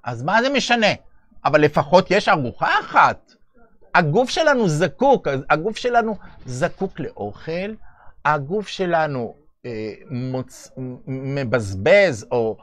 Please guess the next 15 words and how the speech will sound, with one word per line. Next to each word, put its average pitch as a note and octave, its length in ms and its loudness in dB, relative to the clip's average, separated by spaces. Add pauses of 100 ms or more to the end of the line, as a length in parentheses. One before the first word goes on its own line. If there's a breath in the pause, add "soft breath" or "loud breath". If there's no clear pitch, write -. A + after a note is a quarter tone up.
(220 soft breath)
או B2 100 -4
מוציא B2 420 -4
הרבה C#3 240 2
קלוריות C#3 840 -2 (360 loud breath)
כדי, C#3 560 0 (180)
אה, A2+ 140 -6
לבצע A#2+ 540 -2
את C3 140 -4
הפעילויות A#2 720 -4
היומיומיות G#2 920 -8
שלנו, A3 360 -4 (400 soft breath)
ולכן F#3+ 680 0
הוא A3+ 120 -8
צריך D#3 420 -4
תזונה. D#4+ 460 -4